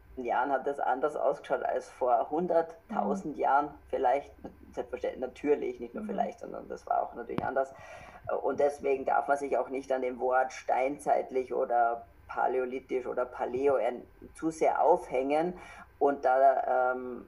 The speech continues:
Speaker 1: jetzt quasi die, die, äh, wie soll ich sagen, die wissenschaftliche Richtigkeit oder die,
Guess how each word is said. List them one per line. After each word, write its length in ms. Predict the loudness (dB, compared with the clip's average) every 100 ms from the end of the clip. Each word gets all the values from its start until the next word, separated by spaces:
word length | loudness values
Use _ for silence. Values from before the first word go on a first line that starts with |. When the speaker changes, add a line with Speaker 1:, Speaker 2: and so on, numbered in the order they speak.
| -2
Speaker 1:
jetzt 580 | 0 0 -6 -20 -20 -20 -20 -20 -20 -20 _ _ -20 _ -20 -20 -4
quasi 280 | -2 0 -4
die, 380 | -8 -4 -2 -2
die, 280 | -4 -2 -2
äh, 420 | 0 0 0 -2 -6 -20 -18
wie 60 | -6
soll 100 | -6
ich 60 |
sagen, 440 | 0 2 2 -2 -12
die 100 | -10
wissenschaftliche 680 | -10 -8 -2 -2 -2 -6 -4 -2
Richtigkeit 680 | -2 -6 -12 -4 -2 0
oder 240 | 0 0 -2
die, 240 | -2 -4